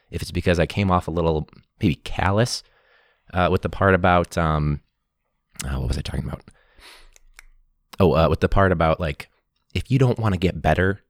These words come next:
at your job, like, if you think you're the, at the pinnacle of performance, whatever, like, the fuck's wrong with you? And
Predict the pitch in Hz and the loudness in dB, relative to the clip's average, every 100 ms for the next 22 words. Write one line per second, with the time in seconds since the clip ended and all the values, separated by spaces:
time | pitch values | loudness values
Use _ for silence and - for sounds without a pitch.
0 | _ 95 - 87 73 82 76 95 85 87 | _ -4 -2 -2 0 2 2 2 -2 -2
1 | 92 95 87 90 76 - 82 - - 95 | -2 0 0 0 -2 -2 -6 -6 -4 -2
2 | 90 92 87 - 80 76 73 - _ _ | -2 -2 -4 0 2 2 0 -8 _ _
3 | _ - 80 85 87 85 - 82 80 98 | _ -12 -6 -2 0 0 0 2 4 4
4 | 110 - 85 - - - 101 - 90 87 | 0 -4 -8 -10 -8 -4 -4 -2 0 0
5 | - - 80 _ _ _ _ _ 104 101 | -2 -8 -10 _ _ _ _ _ 0 2